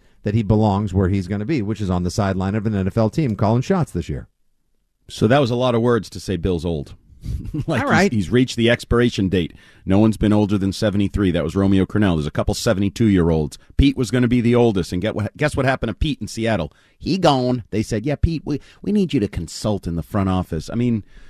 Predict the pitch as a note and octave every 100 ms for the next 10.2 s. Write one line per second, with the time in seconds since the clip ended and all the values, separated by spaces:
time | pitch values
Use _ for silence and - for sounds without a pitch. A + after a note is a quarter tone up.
0 | - - - E3 E3 G3 E3+ F#3 F3 C#3
1 | F#3+ A3+ A#3+ C3 - G#3+ F3+ F#3+ D#3 G2+
2 | E3 A#3+ B2 D3+ F3+ D3+ G#3 G#3+ E3 F3
3 | - F#3 A#3 G#3 _ _ - - - E3+
4 | G#3 A3 G3 C#3+ G2 - G2+ F3+ F3+ F3
5 | F#3 G#3+ F3+ G#3 G#3+ F3+ A#3 C4+ E3 G#3+
6 | A3 - G#3 - C#4 B3+ D3 F#3 E3 A#3+
7 | A#3 F3+ - - _ - B2+ - A3 G#3+
8 | A3+ D#3+ D#3+ E3+ F#3 E3 D#3 F3+ F#3 F3+
9 | - G3 D#3 - D#4 - A#2+ G3 D3+ B2+
10 | - C#3+